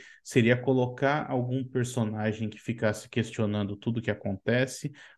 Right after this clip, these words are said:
pra que os outros explicassem pra esse personagem o que tá acontecendo e, consequentemente, explicassem pro público também o que tá acontecendo, sabe?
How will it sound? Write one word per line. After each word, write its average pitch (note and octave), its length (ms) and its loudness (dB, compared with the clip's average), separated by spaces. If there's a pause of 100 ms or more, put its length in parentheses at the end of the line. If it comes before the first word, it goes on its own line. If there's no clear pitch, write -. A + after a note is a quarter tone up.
pra A#2 160 4
que B2+ 100 0
os A#2 160 4
outros A2 320 2
explicassem A#2+ 840 -2
pra A2 140 0
esse G#2+ 160 0
personagem G#2 540 -2
o G2+ 40 -8
que - 80 -20
tá G#2+ 100 -4
acontecendo A2+ 540 -4
e, - 40 -6
consequentemente, B2 720 -2
explicassem A#2 640 -2
pro - 180 -2
público G#2 400 -2
também G2 280 0
o F#2+ 40 -4
que - 60 -10
tá G#2 100 -4
acontecendo, G#2 480 -6
sabe? G2+ 200 -6